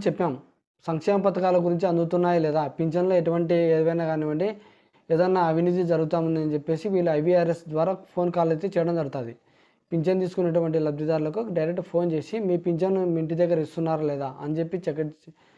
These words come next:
చెక్ చేయడానికి ఈ రియల్ టైమ్ గ్రీవెన్స్ ద్వారా చెక్ చేయడం జరుగుతుంది. అంటే కనుక రియల్ టైమ్ గ్రీవెన్స్ అంటే మన గతంలో చెప్పినాం, ఏది ఇంటి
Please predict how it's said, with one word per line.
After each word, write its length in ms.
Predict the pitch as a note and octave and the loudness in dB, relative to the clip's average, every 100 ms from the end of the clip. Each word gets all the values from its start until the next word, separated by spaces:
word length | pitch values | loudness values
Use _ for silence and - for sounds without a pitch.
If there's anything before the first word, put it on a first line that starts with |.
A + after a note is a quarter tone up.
| _ _ D#3 D#3 C#3+ | _ _ -6 -4 -2
చెక్ 160 | D#3+ D#3+ | -2 2
చేయడానికి 480 | F3+ F3+ F3 E3 C4 - - _ _ _ - | 2 2 0 0 -2 -4 -20 _ _ _ -2
ఈ 140 | F3 F#3 F3+ E3 | 2 4 4 4
రియల్ 240 | F#3 F#3+ G3+ | 4 4 2
టైమ్ 140 | G3 E3 | 2 2
గ్రీవెన్స్ 340 | E3+ F3+ F3 - | 2 2 -2 0
ద్వారా 160 | D#3+ F#3+ G3 | 0 0 -2
చెక్ 140 | E3 F3+ | 2 4
చేయడం 180 | F3+ F3 | 4 2
జరుగుతుంది. 340 | C#3 C#3+ B2 C#3 | -2 -6 -8 -6
అంటే 140 | D#3 F#3 | 0 2
కనుక 140 | F3+ G3 E3+ | 2 2 2
రియల్ 220 | F3+ F3+ | 2 2
టైమ్ 140 | F#3+ F3+ | 0 2
గ్రీవెన్స్ 280 | E3+ F3 E3+ | 2 0 0
అంటే 100 | E3+ G3 | -2 -2
మన 60 | E3 D3 | -2 -2
గతంలో 260 | D#3 F3 E3+ D3+ | 0 0 0 -2
చెప్పినాం, 280 | D3 D3 B2+ D3+ | -4 -6 -4 -2
ఏది 180 | E3 E3+ E3+ E3+ _ _ _ - | 0 0 -2 -10 _ _ _ -6
ఇంటి 140 | D#3 | -2